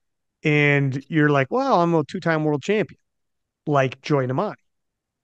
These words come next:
did from fifty-two to fifty-seven. And then all of a sudden, you're like, "Oh my God, my, my adventures, my resume and everything, I am, like, super stacked right now."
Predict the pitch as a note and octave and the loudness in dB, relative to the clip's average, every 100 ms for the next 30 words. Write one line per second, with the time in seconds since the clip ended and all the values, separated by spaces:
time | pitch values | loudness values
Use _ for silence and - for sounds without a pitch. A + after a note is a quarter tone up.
0 | D#3+ D3+ C3+ A#2+ D#3 C3 D3+ - C3 C#3 | -10 -4 -4 -4 -6 -6 -8 -8 -6 -6
1 | B2 C#3 D3+ A#2 C3 A#2 A#2 - C#3 D3 | -6 -8 -10 -8 -6 -4 -6 -4 0 2
2 | C#3+ C3+ C3 E3 C#3+ C#3 C3+ - _ _ | 2 2 2 2 2 0 -2 -4 _ _
3 | _ _ _ _ _ _ _ - C#3+ B2 | _ _ _ _ _ _ _ -2 -2 0
4 | C3+ A#2+ C3+ C#3 A#2+ A2 A#2+ - - - | -4 -4 -2 0 -2 -2 -4 -6 -12 -20
5 | _ _ - - F#3 D#4 A3+ A#3 A3+ A3 | _ _ -14 -2 0 2 4 4 6 8
6 | G#3+ G#3 D#3+ D3 C3 F#3 F3 F3+ F#3 F3 | 8 8 4 -2 2 2 2 2 4 4
7 | F3 F#3 F#3+ E3 D#3 G#3+ C#3+ C3+ B2 - | 2 0 -2 -2 0 -2 -2 -6 -10 -10
8 | - D#4 C#3+ - C#3 A#2 - C3+ A#2+ A#2 | -6 -4 -4 -6 -6 -8 -8 -6 -6 -6
9 | A2 | -10